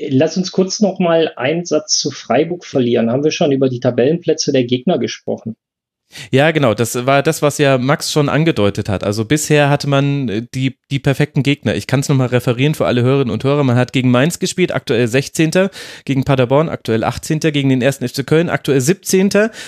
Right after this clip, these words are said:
Speaker 2: gegen Hoffenheim, aktuell zwölfter, gegen Augsburg, aktuell dreizehnter und jetzt eben gegen Düsseldorf, aktuell vierzehnter. Es wird euch aufgefallen sein, bis auf Union Berlin sind die Plätze zwölf bis achtzehn die ersten Gegner des S C Freiburg gewesen.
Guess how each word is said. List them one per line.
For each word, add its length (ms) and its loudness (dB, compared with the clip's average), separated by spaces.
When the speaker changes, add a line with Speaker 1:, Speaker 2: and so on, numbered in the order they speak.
Speaker 2:
gegen 220 2
Hoffenheim, 400 2
aktuell 400 -2
zwölfter, 640 0
gegen 240 0
Augsburg, 420 0
aktuell 360 -4
dreizehnter 580 -2
und 120 -4
jetzt 120 -6
eben 160 -2
gegen 200 -4
Düsseldorf, 440 0
aktuell 480 0
vierzehnter. 640 -2
Es 140 -8
wird 120 0
euch 140 0
aufgefallen 520 0
sein, 200 2
bis 260 -2
auf 180 0
Union 320 2
Berlin 300 2
sind 220 -4
die 60 -6
Plätze 440 0
zwölf 360 0
bis 140 -6
achtzehn 400 -6
die 100 -4
ersten 240 -2
Gegner 260 -4
des 160 -6
S 140 -14
C 80 -8
Freiburg 320 -8
gewesen. 340 -12